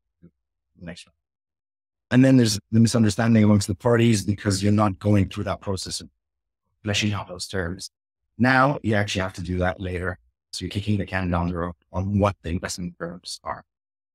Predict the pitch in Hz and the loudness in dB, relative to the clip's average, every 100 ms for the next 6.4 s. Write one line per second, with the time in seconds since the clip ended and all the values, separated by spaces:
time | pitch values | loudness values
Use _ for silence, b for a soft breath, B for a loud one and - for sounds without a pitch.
0 | _ _ _ _ 104 131 117 - _ - | _ _ _ _ -2 -2 -2 -8 _ -6
1 | 147 147 127 123 117 117 127 131 120 113 | 0 4 6 6 4 4 4 4 6 4
2 | 104 - 107 104 104 104 120 123 113 113 | 4 2 4 4 4 2 4 4 6 6
3 | 113 110 95 101 92 95 87 - 92 92 | 6 4 4 4 4 2 -2 -2 0 0
4 | - 85 90 - - 87 92 90 113 110 | -2 -10 -10 -14 -10 -8 -6 -2 0 0
5 | 110 - 101 - 98 87 78 - 92 87 | -4 -6 -6 -2 0 0 -4 -8 -10 -10
6 | - 87 87 - | -14 -16 -18 -18